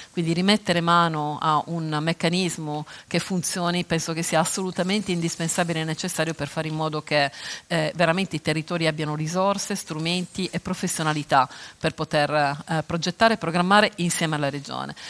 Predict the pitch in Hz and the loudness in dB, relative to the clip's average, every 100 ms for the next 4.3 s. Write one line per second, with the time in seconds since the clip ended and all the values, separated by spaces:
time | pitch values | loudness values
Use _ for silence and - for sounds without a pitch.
0 | - 185 208 190 240 233 220 214 208 233 | -10 -6 -4 0 0 0 0 0 4 4
1 | 233 190 165 180 175 156 156 165 170 160 | 4 4 2 2 0 0 -2 -4 -4 -4
2 | 151 180 185 - 175 151 160 - 165 151 | -2 0 0 0 -2 -2 -2 -2 0 0
3 | 143 170 165 170 180 165 156 147 - 147 | 0 -2 -2 -4 -4 -6 -6 -6 -4 0
4 | 135 143 | 2 0